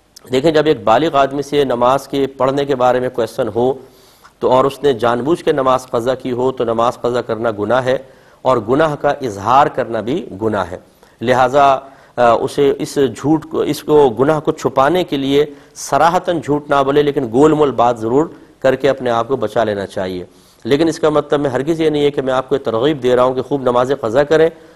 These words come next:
और जब घर वाले पूछे तो गोल मोल ही जवाब दे के अपनी जानें छुड़ाते रहें, क्योंकि बसा औकात ऐसा होता है कि वालिद साहब सख्त होते हैं, वालदा होती हैं, वो पूछती हैं, और अगर ना नमाज पढ़ी हो तो ऐसी सख्ती होती है कि फिर इंसान तौबा करता है, "भाई, आइंदा नमाज नहीं छोड़ूंगा।"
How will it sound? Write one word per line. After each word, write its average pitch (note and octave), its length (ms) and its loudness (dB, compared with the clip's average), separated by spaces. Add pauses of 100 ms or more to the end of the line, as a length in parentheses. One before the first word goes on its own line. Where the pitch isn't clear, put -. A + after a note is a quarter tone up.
(120)
और C3 100 2
जब C#3 220 2
घर C#3 120 2
वाले C#3+ 260 2
पूछे C#3 360 -2
तो C#3 100 -4
गोल C#3 260 4
मोल D3 200 4
ही D#3 60 -2
जवाब C3 320 4
दे B2+ 160 -4
के C#3 80 -2
अपनी C3+ 180 -4
जानें A2+ 260 -4
छुड़ाते G#2+ 420 -2
रहें, C3 220 0 (380)
क्योंकि C3+ 180 2
बसा B2 320 2
औकात D3+ 300 0
ऐसा C#3 200 -2
होता B2+ 220 0
है C#3 60 0
कि C3+ 100 -2
वालिद B2 300 0
साहब B2+ 240 2
सख्त - 320 -6
होते A#2+ 220 -4
हैं, B2+ 60 2
वालदा A#2 320 0
होती A#2 260 -2
हैं, A#2 60 -2
वो C#3+ 100 2
पूछती B2+ 440 -4
हैं, A#2+ 140 2 (420)
और A#2+ 140 4
अगर B2+ 200 0
ना C3 160 0
नमाज C#3 300 2
पढ़ी C3 240 -2
हो C3 80 2
तो B2+ 140 -2
ऐसी B2 200 -2
सख्ती C3+ 340 -4
होती B2+ 220 -2
है B2+ 40 -8
कि C3 80 -4
फिर B2+ 160 -6
इंसान B2 340 -2
तौबा B2 320 -2
करता A#2+ 260 -4
है, B2+ 40 -6
"भाई, B2+ 100 -2
आइंदा A#2 220 -2
नमाज A#2 300 -2
नहीं C3 100 -6
छोड़ूंगा।" G2 440 -6